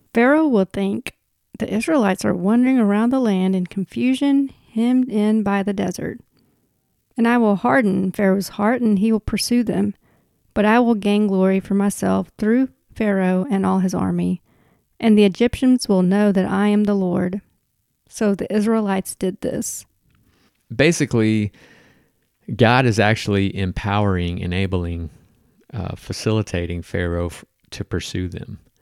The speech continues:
Speaker 2: And what's really interesting is, like, if you keep reading in Exodus fourteen, it actually says that they start off, like, really emboldened.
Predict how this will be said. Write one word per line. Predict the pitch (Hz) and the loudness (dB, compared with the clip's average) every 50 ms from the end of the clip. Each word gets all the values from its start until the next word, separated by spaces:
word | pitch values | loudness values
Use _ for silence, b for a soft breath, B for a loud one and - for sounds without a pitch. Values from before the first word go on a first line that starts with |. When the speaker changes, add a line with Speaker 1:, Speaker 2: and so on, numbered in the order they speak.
| _ _ _ _ _ _ _ _ _ _ _ _ _ - | _ _ _ _ _ _ _ _ _ _ _ _ _ -10
Speaker 2:
And | - 95 92 90 90 90 90 87 90 | -8 -6 -4 -4 -4 -6 -6 -8 -8
what's | 101 - 113 107 - | -4 -2 -2 0 2
really | 147 170 165 131 110 | 2 4 4 4 2
interesting | 131 143 123 104 101 - - - 104 98 | 0 0 2 0 0 -2 -2 -6 -4 -4
is, | 98 90 | -4 -2
like, | 104 98 95 - | -2 -2 -2 -2
if | 107 95 - | -4 -4 -4
you | 104 95 | -6 -6
keep | - - 120 104 - | -2 -4 -4 -2 -2
reading | 110 113 113 113 107 104 | -2 -2 0 0 -2 -2
in | 98 92 92 87 | -2 -2 -2 -2
Exodus | - 101 - - - 98 95 - | -4 -4 -4 -4 -6 -6 -6 -6
fourteen, | - - 98 98 92 - - 95 98 104 110 107 110 104 - - | -6 -6 -6 -6 -6 -6 -6 -4 -4 -4 -4 -4 -6 -8 -6 -6
it | 101 | -4
actually | 101 110 131 - - 160 123 | -4 -4 -4 -4 -6 -6 -6
says | - - 117 110 123 - | -4 -4 -2 -2 0 0
that | 110 98 - | -2 -4 -2
they | - 95 | -4 -4
start | 95 - - - 107 95 95 98 | -4 -4 -4 -2 -2 0 0 0
off, | 92 98 107 95 92 - - | 0 0 0 -2 -2 -4 -4
like, | 92 92 87 | -4 -4 -2
really | 92 95 98 98 98 90 | -2 -2 0 0 0 0
emboldened. | 92 90 87 90 90 87 90 104 110 117 123 120 117 - | 0 -2 0 0 0 0 0 0 -2 -2 -4 -4 -8 -10